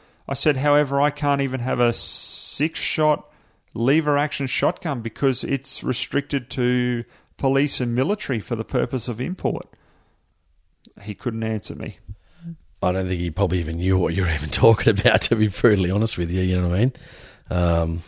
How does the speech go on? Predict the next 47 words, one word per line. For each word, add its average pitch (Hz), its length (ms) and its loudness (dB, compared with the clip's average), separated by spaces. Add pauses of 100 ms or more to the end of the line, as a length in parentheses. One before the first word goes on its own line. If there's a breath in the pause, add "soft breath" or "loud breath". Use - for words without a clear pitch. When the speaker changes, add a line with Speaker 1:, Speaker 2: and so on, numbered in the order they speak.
(140)
Speaker 2:
I 87 120 2
don't 82 100 0
know, 80 220 0
man. 82 300 0 (600 loud breath)
W-, 123 180 4
what, 139 300 6
what 147 180 8
do 160 60 8
you 147 80 10
want 127 140 8
to 117 60 8
say, 120 340 6
I 113 60 8
think, 110 200 6
to, 101 280 6
to 104 160 2
finish 107 380 2
off, 117 120 4
mate? 107 80 2
We've 92 100 0
had 104 100 2
a 95 40 0
great 107 380 4 (240)
two-hour 127 380 10
conversation 107 680 4
here, 92 160 2
which 98 180 0
is 95 80 -4
fantastic. 104 640 2
A 107 40 2
lot 107 100 6
of 95 140 2
good 107 260 6
information. 98 800 2 (500 loud breath)
What 120 440 4
do 127 80 2
you 120 180 8
want 110 220 6
to 104 60 2
see, 98 720 0 (300)
you 92 80 -4
know, 90 160 -2
shooters 104 480 2
do 98 180 4
for 92 120 0
the 90 80 2
future? 107 520 4